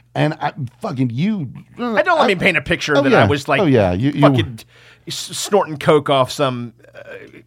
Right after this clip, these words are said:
Speaker 2: kidnapped hooker in
Speaker 1: Yeah.
Speaker 2: Buenos Aires
Speaker 1: Oh,
Speaker 2: with
Speaker 1: no,
Speaker 2: the cartel.
Speaker 1: right. No,
Speaker 2: I
Speaker 1: no,
Speaker 2: mean,
Speaker 1: no.
Speaker 2: it wasn't that bad.
Speaker 1: No, no, no,
Speaker 2: But
Speaker 1: you
Speaker 2: it was
Speaker 1: were do-,
Speaker 2: bad enough.
Speaker 1: yeah, you were do-, well, it,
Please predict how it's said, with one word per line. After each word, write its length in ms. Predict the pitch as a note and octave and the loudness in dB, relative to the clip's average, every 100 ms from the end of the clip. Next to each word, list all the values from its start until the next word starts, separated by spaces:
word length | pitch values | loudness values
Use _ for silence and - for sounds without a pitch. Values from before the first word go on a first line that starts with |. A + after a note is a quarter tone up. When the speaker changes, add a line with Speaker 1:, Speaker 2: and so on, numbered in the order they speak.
| - - | -20 -4
Speaker 2:
kidnapped 440 | F#3+ D3 C3 - | -4 -2 -4 0
hooker 320 | E3 D3 C3+ | -2 0 -4
in 220 | A#2+ A#2 F#3+ | -6 -4 0
Speaker 1:
Yeah. 360 | F#3 G#2 F2+ - | 2 2 0 -2
Speaker 2:
Buenos 380 | C#3 F3 E3 E3 | 0 2 2 4
Aires 240 | D#3 D3+ | 4 4
Speaker 1:
Oh, 60 | A#3+ | 4
Speaker 2:
with 120 | D#3+ | 2
Speaker 1:
no, 60 | F3+ | -2
Speaker 2:
the 60 | |
cartel. 580 | - D3 - D3 D3 F3+ | 0 0 2 0 0 2
Speaker 1:
right. 360 | E3+ D3 G2 - | 2 4 2 0
No, 80 | F3+ | 2
Speaker 2:
I 40 | |
Speaker 1:
no, 40 | |
Speaker 2:
mean, 100 | D#3+ | 4
Speaker 1:
no. 60 | E3 | 4
Speaker 2:
it 120 | D3 | 4
wasn't 300 | A#3 G#3 F3 | 2 0 -4
that 280 | C3 C#3+ - | -2 -2 -2
bad. 300 | G2 F2+ F2+ | -6 -6 2
Speaker 1:
No, 140 | F#4 | 2
no, 120 | E4 C#4+ | 4 4
no, 60 | |
Speaker 2:
But 100 | F#3+ | 4
Speaker 1:
you 60 | B3 | 4
Speaker 2:
it 20 | |
was 80 | D4 | 4
Speaker 1:
were 20 | A#3 | 6
do-, 40 | |
Speaker 2:
bad 180 | G3 D#3 | 6 4
enough. 260 | E3+ C#3 B3 | 2 0 0
Speaker 1:
yeah, 80 | |
you 200 | G#3+ G#3+ | 0 2
were 100 | C#4 A3+ | 2 4
do-, 220 | F#3 F#3+ | 2 2
well, 340 | D#3+ D#3 G3+ - | -4 -2 -2 -4
it, 140 | F#3+ | -14